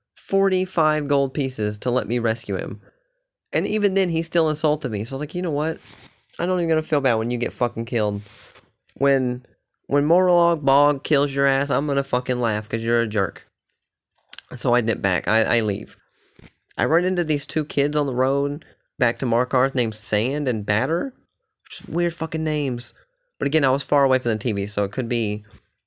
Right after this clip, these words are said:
the A's could be, could have been O's. They, they offered to sell me some information about a, some dwarven stuff, like a bridge. I'm like, "Sure, whatever." So I give 'em a gold piece.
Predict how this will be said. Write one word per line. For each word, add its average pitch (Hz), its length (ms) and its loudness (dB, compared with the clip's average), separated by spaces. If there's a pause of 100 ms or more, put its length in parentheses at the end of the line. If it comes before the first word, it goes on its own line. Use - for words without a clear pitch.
the - 140 -6
A's 135 280 4
could 120 180 0
be, 113 180 0
could 123 220 -2
have 107 60 0
been 107 140 -2
O's. 98 420 0 (1300)
They, 139 260 0
they 147 540 0 (640)
offered 156 340 0
to 147 80 -4
sell 147 280 2
me 156 140 -2
some - 200 -4
information 143 580 -2
about 135 200 0
a, 101 180 -2 (440)
some 117 160 -6
dwarven 143 380 0
stuff, - 560 -2 (380)
like 110 100 -2
a 107 80 2
bridge. 131 640 0 (180)
I'm 110 60 -6
like, 107 100 -6
"Sure, 101 360 0
whatever." 92 420 -4 (400)
So - 80 -6
I 120 40 -4
give 135 140 0
'em 131 60 -2
a 120 40 -2
gold 113 220 0
piece. 104 340 -6